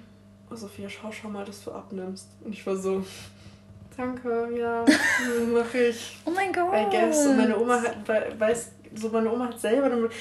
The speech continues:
Speaker 1: deswegen, ich weiß ja, jeder hat seine eigenen Probleme damit und deswegen projiziert es auf seine Kinder. Aber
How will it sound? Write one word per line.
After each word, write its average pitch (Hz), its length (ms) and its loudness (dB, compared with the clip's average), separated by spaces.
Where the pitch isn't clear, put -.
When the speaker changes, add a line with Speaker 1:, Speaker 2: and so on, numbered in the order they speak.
Speaker 1:
deswegen, 294 240 2
ich 285 140 -2
weiß 359 240 8
ja, 330 60 6
jeder 320 340 6
hat 285 140 2
seine 277 220 6
eigenen 311 280 6
Probleme 269 440 2
damit 254 260 2
und 240 80 -2
deswegen 240 240 0
projiziert 254 400 -2
es 269 140 0
auf 233 140 2
seine 220 200 2
Kinder. 233 320 0
Aber 220 200 2